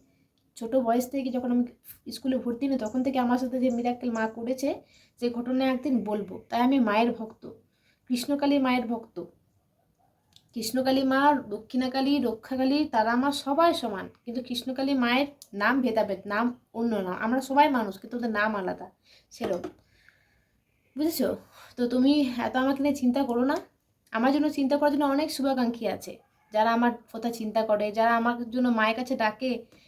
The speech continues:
যারা আমার জন্য মায়ের কাছে প্রে করে, যারা আমার জন্য মানত করে, যারা আমাকে ভালো ভালো কমেন্ট করে, আমাকে আশ্বাস দেয়, "তুমি সুস্থ হয়ে যাবে, কিচ্ছু হয়নি",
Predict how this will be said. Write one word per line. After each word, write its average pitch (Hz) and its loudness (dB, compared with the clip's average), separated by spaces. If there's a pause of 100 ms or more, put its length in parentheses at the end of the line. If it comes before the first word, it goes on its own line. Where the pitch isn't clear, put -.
(160)
যারা 233 4
আমার 247 4
জন্য 262 2
মায়ের 240 2
কাছে 269 -2
প্রে 247 0
করে, 247 0
যারা 233 2
আমার 233 2
জন্য 254 2
মানত 233 0
করে, 220 -2 (380)
যারা 226 2
আমাকে 240 0
ভালো 226 2
ভালো 254 2
কমেন্ট 240 0
করে, 254 0
আমাকে 233 0
আশ্বাস 233 0
দেয়, 226 -2
"তুমি 220 -6
সুস্থ - -8
হয়ে 262 2
যাবে, 226 0
কিচ্ছু 285 -2
হয়নি", 226 2